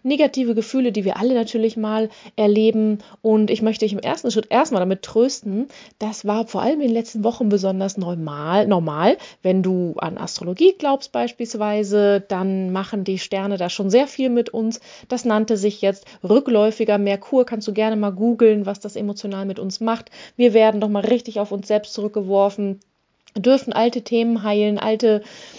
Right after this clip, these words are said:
Menschen kamen vielleicht nochmal auf uns zu, wo wir lernen durften, loszulassen, uns abzugrenzen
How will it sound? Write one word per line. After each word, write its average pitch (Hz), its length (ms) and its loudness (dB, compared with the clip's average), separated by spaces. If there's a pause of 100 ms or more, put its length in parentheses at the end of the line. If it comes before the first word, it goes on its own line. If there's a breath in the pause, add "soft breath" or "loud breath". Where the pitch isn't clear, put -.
(220 loud breath)
Menschen 277 380 2
kamen 254 260 2
vielleicht 240 320 4
nochmal 240 300 2
auf 226 140 2
uns 233 240 -2
zu, 240 200 -2
wo 220 140 0
wir 220 140 4
lernen 226 320 4
durften, 233 320 2
loszulassen, 254 760 -4
uns 311 240 -10
abzugrenzen 214 920 -2